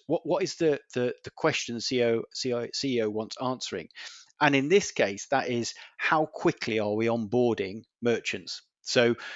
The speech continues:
what we've done is set up a, a, a separate pipeline for, for onboarding. So at the end of the deal stages, it goes into a new pipeline, which is onboarding.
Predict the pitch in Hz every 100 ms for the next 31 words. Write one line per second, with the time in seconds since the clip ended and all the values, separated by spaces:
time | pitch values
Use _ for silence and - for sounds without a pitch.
0 | - - - 170 175 139 113 170 127 113
1 | - 139 - - 120 113 - 101 - -
2 | - 175 - 143 - 117 117 - 120 143
3 | 156 - 123 120 123 113 107 110 135 -
4 | 104 123 127 113 107 - 117 117 107 117
5 | 120 123 117 - 113 107 107 104 131 127
6 | 131 117 - 101 107 110 107 147 151 151
7 | 135